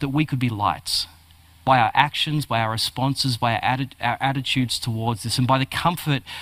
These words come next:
that we can bring to others through this difficult time, that your glory and your,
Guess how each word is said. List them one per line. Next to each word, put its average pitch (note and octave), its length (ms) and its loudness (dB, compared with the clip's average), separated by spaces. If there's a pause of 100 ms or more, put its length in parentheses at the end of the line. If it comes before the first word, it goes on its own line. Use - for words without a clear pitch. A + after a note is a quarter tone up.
(120)
that C#3+ 80 0
we C#3+ 180 2
can C#3 140 -2
bring B2+ 200 0
to A#2 160 -2
others A2+ 500 -2 (440)
through C3 240 0
this A#2 180 -2
difficult A2+ 360 -6
time, G2 380 -2 (1160)
that D3 120 0
your D3 260 2
glory C#3 400 2
and B2+ 80 2
your, B2+ 240 0